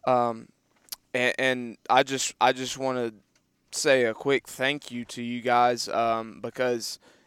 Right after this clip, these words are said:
you know, y-, y'all have, Tuskers, it, it has really, um, kinda helped calibrate us in,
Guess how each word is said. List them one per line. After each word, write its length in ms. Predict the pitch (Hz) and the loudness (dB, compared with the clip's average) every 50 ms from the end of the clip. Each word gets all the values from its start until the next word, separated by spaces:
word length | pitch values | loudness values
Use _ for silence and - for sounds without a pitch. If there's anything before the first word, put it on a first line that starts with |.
| _ - | _ -12
you 100 | 127 120 | -8 -4
know, 320 | 120 120 123 117 107 - _ _ _ _ | -2 -2 -2 -2 -4 -8 _ _ _ _
y-, 200 | 120 123 127 117 | -4 -2 0 0
y'all 600 | 90 107 123 127 127 135 135 135 131 127 120 - _ _ - - - | 0 0 0 2 4 6 6 6 4 2 0 -4 _ _ -20 -18 -10
have, 680 | - 117 120 120 120 120 120 117 - - - - - _ _ _ _ _ _ _ _ _ _ _ - | -4 0 0 2 2 0 -2 -4 -8 -14 -20 -20 -20 _ _ _ _ _ _ _ _ _ _ _ 0
Tuskers, 640 | - 175 175 175 - - 180 160 147 135 - - - _ - - | 4 6 6 6 6 4 0 0 0 0 -4 -10 -12 _ -8 -4
it, 240 | 110 117 131 - - - | -2 0 0 0 -2 -4
it 180 | 92 123 127 | -6 -4 -4
has 460 | 120 123 127 123 117 110 - - - _ _ _ _ _ _ _ _ _ _ _ _ _ _ _ _ _ _ _ _ _ _ _ _ - | -2 -2 -2 -2 -4 -6 -8 -10 -12 _ _ _ _ _ _ _ _ _ _ _ _ _ _ _ _ _ _ _ _ _ _ _ _ -18
really, 920 | 135 131 127 135 151 160 165 160 156 151 147 143 143 135 127 123 117 117 - _ _ _ _ - - - - - - - - - - - | -14 -10 -2 2 4 4 6 4 4 2 2 0 0 -2 -6 -10 -10 -12 -16 _ _ _ _ -20 -20 -20 -20 -20 -20 -20 -20 -14 -6 0
um, 440 | 113 113 113 110 110 107 104 - 55 _ _ _ _ _ _ _ _ _ - - | 2 4 4 4 2 -2 -6 -14 -20 _ _ _ _ _ _ _ _ _ -6 2
kinda 240 | - 170 175 180 165 | 6 6 6 6 6
helped 260 | 156 165 156 - - | 6 4 4 4 2
calibrate 640 | - 147 139 147 156 151 143 127 135 135 131 131 135 | 2 6 8 10 10 10 8 6 4 4 4 4 4
us 320 | 131 135 131 131 - - | 4 2 2 0 -2 -4
in, 240 | - 127 127 123 | -4 -2 -2 -4